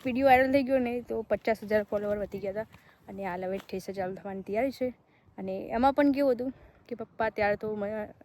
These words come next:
શું કહેવાય, મંજૂરી નથી આપેલી. એટલે એમ પણ છેલ્લે હું બોલી નાખી હતી કે પપ્પા બોલશે.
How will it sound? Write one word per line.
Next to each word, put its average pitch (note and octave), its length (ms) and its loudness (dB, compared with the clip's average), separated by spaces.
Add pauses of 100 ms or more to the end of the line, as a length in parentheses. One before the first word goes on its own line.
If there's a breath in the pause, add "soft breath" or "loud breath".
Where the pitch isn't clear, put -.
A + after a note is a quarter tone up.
(240)
શું A#3 100 -10
કહેવાય, A3+ 100 -4
મંજૂરી G#3 400 -2
નથી G3+ 240 -4
આપેલી. F#3+ 240 -8
એટલે - 480 -8
એમ G3 200 -2
પણ G3 180 0
છેલ્લે F#3+ 280 -4
હું F#3+ 120 -2
બોલી F#3+ 180 0
નાખી G3 200 0
હતી A3 100 -2
કે C4 140 -2
પપ્પા A#3 320 0
બોલશે. G3 460 -2